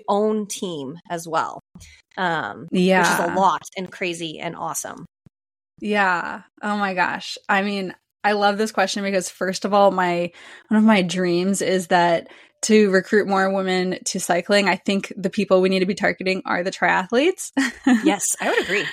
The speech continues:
Speaker 1: Mm-hmm.
Speaker 2: Yeah, because triathlon really honestly feels a lot easier for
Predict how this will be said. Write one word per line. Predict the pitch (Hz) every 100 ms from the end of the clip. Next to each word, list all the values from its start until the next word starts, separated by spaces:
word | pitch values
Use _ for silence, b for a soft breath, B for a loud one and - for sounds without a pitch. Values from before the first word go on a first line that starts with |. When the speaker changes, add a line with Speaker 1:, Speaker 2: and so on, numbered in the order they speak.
| - -
Speaker 1:
Mm-hmm. | 196 208 -
Speaker 2:
Yeah, | 233 247 170 -
because | 262 330 330 -
triathlon | 311 359 415 - 330 302 285 262 247 - b b b _ _ -
really | 233 302 302
honestly | 208 220 240 - 254
feels | 214 226 208 202
a |
lot | 196 190 -
easier | 196 180 180 170
for | - 180 175 170 170 175